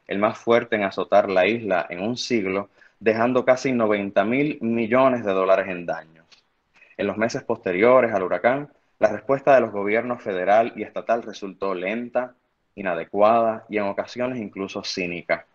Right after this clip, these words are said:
Como si esto no fuera suficiente, la terrible situación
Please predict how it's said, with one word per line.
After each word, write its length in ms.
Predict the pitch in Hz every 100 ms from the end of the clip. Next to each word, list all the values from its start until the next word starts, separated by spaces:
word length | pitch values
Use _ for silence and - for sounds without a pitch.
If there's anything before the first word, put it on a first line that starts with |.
| _ _ _ _ _ -
Como 180 | 113
si 120 | 113 135
esto 180 | 139
no 80 | 135
fuera 260 | 123 127 127
suficiente, 880 | 120 107 98 131 143 139 135 101 -
la 160 | 98 95
terrible 280 | 98 120
situación 680 | 123 110 98 - 113 117 120